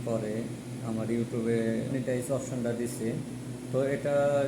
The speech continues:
শুধুমাত্র আপনাদের জন্য হয়েছে, এতটুকু ভালোবাসা দেওয়ার জন্য। তো আপনারা এই এক মাসে যেভাবে আমাকে ভালোবাসা দিছেন,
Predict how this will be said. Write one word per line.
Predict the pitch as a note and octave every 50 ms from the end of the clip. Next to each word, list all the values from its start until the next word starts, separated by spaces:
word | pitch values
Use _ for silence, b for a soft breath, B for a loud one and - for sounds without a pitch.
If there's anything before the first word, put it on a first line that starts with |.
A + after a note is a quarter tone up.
| B2+ B2 -
শুধুমাত্র | C3+ B2+ B2 C3+ C3+ C3 C3 B2+ B2+ B2 C3
আপনাদের | B2+ B2+ B2+ B2+ A#2+ C3 C3+ B2+ B2 B2 A#2 A2
জন্য | A#2+ A#2+ B2 A#2+ A#2+ A#2 A2+ A2+
হয়েছে, | A#2 A#2 A2 - - A2+ G#2+ A2+ - - - - - - - B2 - - - - - - - -
এতটুকু | A#2+ A#2+ - A#2+ A#2 A#2+ A#2 A2+ A#2+ A#2+ A#2 A#2 A2+ A2+ A2+ A2 A2+ A2+ - - - - - - - - - - B2 - - - - - - - - A2
ভালোবাসা | A2 G#2+ A2 A#2+ A#2+ A#2 - A#2+
দেওয়ার | A2 G#2+ A2+ A2+ A2+ A2 G#2+
জন্য। | A2+ A2+ A2 A2 G#2+ G#2+ G#2+ - - - - - - B2 - - - B2 B2 - - - - - - - - - - -
তো | C3 B2+ B2+
আপনারা | B2+ B2 C3 B2 B2 D#3 D3+ D3 D3+ D3
এই | D3+ D#3 D3 D3
এক | C#3+ D3+ - F3
মাসে | E3+ D#3 D3+ - C#3+ B2+ C3 C3 B2
যেভাবে | A#2 B2 C3 B2+ B2+ B2+ B2 B2 B2
আমাকে | B2 B2 A#2+ B2+
ভালোবাসা | A#2 A2+ A2 A#2 B2 C3 B2+ - A2+
দিছেন, | A2+ B2 A#2 - A#2 A2+ A2 A#2+